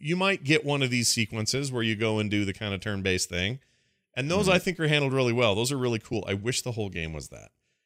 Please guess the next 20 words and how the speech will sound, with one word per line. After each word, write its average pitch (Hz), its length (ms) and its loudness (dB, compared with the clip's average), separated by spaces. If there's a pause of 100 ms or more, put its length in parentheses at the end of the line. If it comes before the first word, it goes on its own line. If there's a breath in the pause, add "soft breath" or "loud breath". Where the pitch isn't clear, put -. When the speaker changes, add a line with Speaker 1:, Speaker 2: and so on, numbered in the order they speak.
(160)
Speaker 1:
It's - 200 -4
not, 131 340 4 (140)
it's 135 180 -2
not 165 200 0
the 180 60 -8
game's 180 300 -2
fault. 151 460 2
This 139 180 -2
just - 260 -2
is, 156 160 -4
I 135 80 0
don't 160 140 0
think 156 140 0
it's 139 100 -2
for 117 160 -4
me. 85 280 -6 (580)
So 139 340 2
Speaker 2:
I, 170 320 4
I, 202 120 4
Speaker 1:
I 247 60 -2